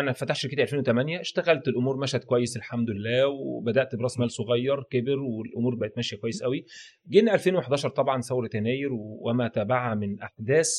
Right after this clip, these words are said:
فال-، طبعًا حركة البيزنس في مصر وحركة التجارة حصل لها دروب داون،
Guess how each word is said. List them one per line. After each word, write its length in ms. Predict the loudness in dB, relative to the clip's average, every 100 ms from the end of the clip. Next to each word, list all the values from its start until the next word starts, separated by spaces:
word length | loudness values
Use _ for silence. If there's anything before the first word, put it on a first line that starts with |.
| -8 -20 -20 _
فال-، 840 | 2 4 4 0 _ -2 -2 2
طبعًا 180 | 2 2
حركة 280 | 2 0 0
البيزنس 580 | -4 0 -2 0 -4 -2
في 60 | 0
مصر 300 | 0 0 -2
وحركة 300 | 0 0 -2 -4
التجارة 360 | -2 2 2
حصل 300 | 0 -4 -2
لها 240 | 0 0 0
دروب 280 | 2 2
داون، 420 | 8 8 8 2